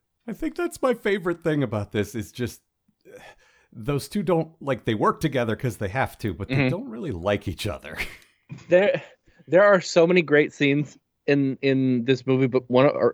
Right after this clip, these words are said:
Speaker 2: one of my favorites is, uh, Batman's grumpy face whenever Superman has to fly him around. <laughs>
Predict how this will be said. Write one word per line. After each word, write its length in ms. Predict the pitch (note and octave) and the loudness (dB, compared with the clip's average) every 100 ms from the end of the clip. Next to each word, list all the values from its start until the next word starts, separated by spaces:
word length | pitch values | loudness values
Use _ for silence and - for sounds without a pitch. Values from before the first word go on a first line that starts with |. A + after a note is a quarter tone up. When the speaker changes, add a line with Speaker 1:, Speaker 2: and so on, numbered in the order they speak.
| B2 | 0
Speaker 2:
one 100 | C3 | 0
of 60 | D3 | 2
my 140 | C#3 | 2
favorites 480 | C3+ B2 B2 A#2+ - | 4 4 2 -2 -4
is, 340 | A2 G#2 F#2+ - _ _ _ - | -2 -2 -4 -14 _ _ _ -6
uh, 320 | F2+ D2+ C#2+ - _ _ _ - | -4 -2 -4 -8 _ _ _ -4
Batman's 480 | B2+ C3+ D3+ C3 B2 | 0 2 2 0 -2
grumpy 320 | B2 B2+ D3 | -2 -2 0
face 340 | E3 E3+ E3 | 4 2 2
whenever 500 | C3 A#2+ B2 B2+ A#2+ | -2 -2 0 2 2
Superman 440 | A#2 C#3 C3+ D3 C3 | 0 -4 2 2 2
has 160 | - | -2
to 80 | - | -6
fly 280 | - A#2+ B2+ | -2 2 2
him 80 | B2+ | 2
around. 460 | A#2 A#2+ - - | 0 0 0 0
<laughs> 40 | - | -2